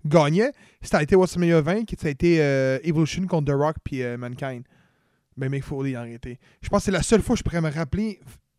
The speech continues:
que, qu'il y a vraiment eu, genre, l'équipe gagnante, c'était eux qui étaient supérieurs à l'autre. Mais, euh, moi, honnêtement, je, je vois pas le principe de faire perdre Thunder Rosa, tu sais. Euh, Britt Baker, elle l'a dit plusieurs, à plusieurs reprises qu'elle, elle voulait pas avoir plus de spotlight comme qu'elle avait.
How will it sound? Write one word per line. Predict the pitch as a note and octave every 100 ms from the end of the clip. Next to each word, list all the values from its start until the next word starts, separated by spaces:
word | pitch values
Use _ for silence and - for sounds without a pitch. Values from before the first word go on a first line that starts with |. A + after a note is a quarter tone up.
| _ _ _ _ -
que, | F3
qu'il | - E3+
y |
a | D3+
vraiment | E3 F#3
eu, | F#3 G#3
genre, | F3 D3 C3+ C3+ C#3+ - _ -
l'équipe | D3 - E3 D3
gagnante, | D#3 D3 D3+ D#3+ F#3+
c'était | - D#3 C3+ B2
eux | E3
qui | D3
étaient | C#3 D3
supérieurs | - C#3 C#3+
à | C3+
l'autre. | D3+ D#3 - - - _
Mais, | C3+ C#3 C3+ C3 _ _ _ _ _ _ _ _ _
euh, | - -
moi, | F#3 A#3+
honnêtement, | F3+ - G#3+ G#3+
je, | D#3 D#3+
je | D3
vois | D#3
pas | D#3 G#3+
le | E3+
principe | - D#3+ - A3
de | E3
faire | C#3 C#3+ C3
perdre | E3+ -
Thunder | D#3 D3
Rosa, | C#3+ C#3 C3+ D#3+
tu | -
sais. | F3 _ _ _ -
Euh, | C3+ C3+ C#3+
Britt | C#3 F#3
Baker, | F3 E3 - B3+ A#3+ _ -
elle | D#3+
l'a | D#3
dit | C3+
plusieurs, | - E3 F#3
à | D#3+
plusieurs | C3+ E3 F3+
reprises | D#3+ - G#3+ F#3+
qu'elle, | F3 F3+
elle | E3+
voulait | C3 D3+
pas | C3+ G3 G#3
avoir | E3 E3 E3
plus | - F#3 G#3+ -
de | D3+
spotlight | B2 - D#3 - D#3 F3+ -
comme | D3
qu'elle | D3 C3+
avait. | B2+ C#3+